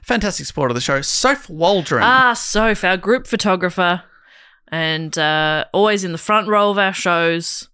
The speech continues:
Speaker 2: Uh, it's always a comfort to see Soph.
Speaker 1: Yes, love seeing you out there at, at all our shows, Soph. And Soph's title this week is She's thirty, but she's neither flirting <laughs> nor thriving.
Speaker 2: Mm-hmm, mm-hmm.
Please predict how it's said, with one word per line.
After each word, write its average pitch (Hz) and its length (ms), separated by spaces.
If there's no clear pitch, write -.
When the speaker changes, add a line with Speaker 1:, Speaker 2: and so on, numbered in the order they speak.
Speaker 2:
Uh, 170 220
it's 175 140
always 214 260
a 196 60
comfort - 460
to 165 60
see 143 220
Soph. - 460
Speaker 1:
Yes, 147 200
love 196 240
seeing 196 520
you 175 100
out 160 160
there 147 140
at, - 160
at 151 60
all 185 100
our 151 80
shows, 135 240
Soph. 127 280
And 139 240
Soph's - 380
title 220 240
this - 160
week 151 180
is 139 300
She's - 280
thirty, 233 440
but - 100
she's 170 220
neither 226 380
flirting 208 480
<laughs> - 20
nor 185 200
thriving. 185 600
Speaker 2:
Mm-hmm, 185 540
mm-hmm. - 580